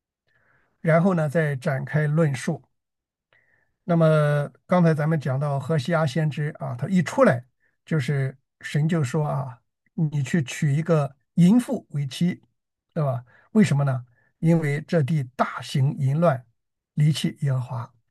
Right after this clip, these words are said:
对吧？这就是他要，他要说的。也就是说在信仰上啊，以色列，呃，这个，这个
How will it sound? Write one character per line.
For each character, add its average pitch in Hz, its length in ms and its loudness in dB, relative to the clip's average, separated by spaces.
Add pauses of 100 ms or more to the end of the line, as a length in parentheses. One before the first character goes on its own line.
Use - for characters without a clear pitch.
(520)
对 151 100 -6
吧？ 131 100 -4
这 190 140 -4
就 160 120 2
是 156 40 2
他 - 160 -2
要， 147 240 0 (140)
他 143 100 -4
要 139 140 -2
说 139 260 -4
的。 131 160 -6 (300)
也 156 160 2
就 170 140 0
是 135 40 0
说 170 80 0
在 156 140 0
信 233 240 0
仰 147 180 -2
上 139 300 -4
啊， 143 260 -6
以 139 160 -2
色 131 140 -2
列， 147 220 -2 (520)
呃， 139 400 -2 (460)
这 156 140 -4
个， 135 180 -4
这 139 160 -6
个 135 320 -4